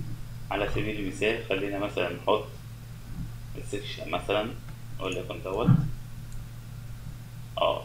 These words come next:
جاب لي رسالة بيقول لي خلي بالك لأن هو محطوط في شيت ايه مية وأربعة. طيب دي ميزة حلوة قوي إن أنا لو غ-، حاولت أحط، آه، فيو مرتين في شيتين مختلفين هيفرق.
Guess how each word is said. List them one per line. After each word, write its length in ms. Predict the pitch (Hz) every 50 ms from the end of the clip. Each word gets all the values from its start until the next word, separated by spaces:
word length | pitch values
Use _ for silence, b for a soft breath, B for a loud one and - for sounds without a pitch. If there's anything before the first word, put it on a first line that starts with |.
| - -
جاب 140 | 120 131 180
لي 80 | -
رسالة 320 | - 113 - 127 127 127 127
بيقول 260 | 113 113 104 117 120
لي 80 | 120 117
خلي 300 | - 113 110 113 113 107
بالك 380 | 110 117 120 131 139 117 120
لأن 160 | 107 104 101
هو 200 | 101 104 113 113
محطوط 400 | 110 95 - - - 107 117 117 - -
في 120 | - -
شيت 300 | - 110 110 120 117 - - B B B B B B B B - - -
ايه 240 | 117 120 120 113
مية 300 | 113 117 117 117 117 113
وأربعة. 380 | 107 101 92 - 76 73 - -
طيب 220 | - - - - -
دي 80 | 117
ميزة 240 | 110 113 113 - -
حلوة 220 | 107 104 104 98 -
قوي 280 | 101 123 139 151 143 120 -
إن 120 | 104 98 101
أنا 260 | 101 101 110 113 110 - - - - - - - - - - -
لو 540 | - 92 92 92 90 90 90 90 87 - - - - - - -
غ-، 400 | 76 101 110 110 117 123 - -
حاولت 360 | - 110 117 127 123 117 - 131
أحط، 260 | 127 127 120 120 - - - - - - - - - -
آه، 300 | 101 76 - - 82 - - - - - - - 113 113
فيو 420 | 117 120 127 127 120 107 98 87 -
مرتين 420 | 104 107 104 104 107 - 127 123
في 140 | 120 127 110
شيتين 280 | - - - 131 127 120
مختلفين 600 | 113 - - 117 110 113 - - 147 160 - -
هيفرق. 320 | - 107 110 110 - -